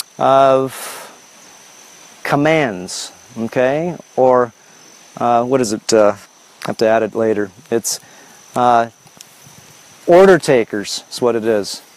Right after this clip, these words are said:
It's because <laughs> that's what happens. We're trained from a very young age to learn from, of course, orders, whether we like it or not, whether they're right or wrong.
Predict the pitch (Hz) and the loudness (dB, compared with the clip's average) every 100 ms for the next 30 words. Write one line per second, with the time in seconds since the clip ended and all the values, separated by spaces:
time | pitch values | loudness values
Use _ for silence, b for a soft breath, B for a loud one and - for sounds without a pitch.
0 | - 135 127 170 294 339 107 - - - | -12 -10 -6 0 2 2 -2 -8 -14 -4
1 | 311 262 190 208 247 262 113 95 - 123 | -2 -2 -2 4 4 4 0 -8 -6 -6
2 | - 175 170 139 113 - 135 123 135 147 | 0 2 2 0 -4 -4 -2 2 4 4
3 | 139 120 139 143 143 127 98 - B B | 2 2 2 2 2 0 -2 -12 B B
4 | B B - 123 123 135 135 - 127 120 | B B -4 0 2 0 0 2 2 2
5 | b b b b b 127 - 131 120 - | b b b b b -4 2 2 2 0
6 | 143 143 120 90 - 113 127 143 135 127 | 2 4 2 -2 0 0 2 2 4 2
7 | 139 139 156 135 - 113 120 151 143 123 | 0 0 0 0 -2 -2 2 2 4 4
8 | 127 139 151 113 | 2 2 2 2